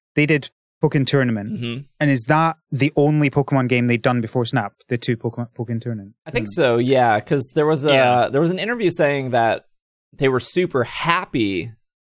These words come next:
Speaker 2: with how they
Speaker 1: Yeah.
Speaker 2: did Pokken, so they wanted
Speaker 1: Exactly.
Speaker 2: to work with them again.
Speaker 1: I suspect they're quite specific about who they work with,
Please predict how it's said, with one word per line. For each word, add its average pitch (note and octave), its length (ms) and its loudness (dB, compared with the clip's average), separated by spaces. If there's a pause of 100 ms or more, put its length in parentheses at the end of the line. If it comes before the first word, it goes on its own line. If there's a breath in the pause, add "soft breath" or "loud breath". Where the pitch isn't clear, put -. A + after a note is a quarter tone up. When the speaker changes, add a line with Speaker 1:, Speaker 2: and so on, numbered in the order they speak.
(200)
Speaker 2:
with B2 200 -6
how A#2+ 180 2
they A#2+ 80 2
Speaker 1:
Yeah. G#2+ 160 -2
Speaker 2:
did D#3 240 2
Pokken, G2 460 -2
so A2+ 140 -6
they G#2+ 160 0
wanted A2+ 440 -2
Speaker 1:
Exactly. A2+ 360 -2
Speaker 2:
to A2 40 -2
work A2 160 -2
with A2+ 120 -6
them G2+ 140 -6
again. G#2+ 760 -4 (320)
Speaker 1:
I D#3 120 2
suspect F3+ 420 0
they're G3 100 2
quite C#3+ 440 0
specific - 680 -2
about D#3 180 0
who C#3 100 2
they C3 100 0
work B2+ 300 -2
with, D#3+ 180 0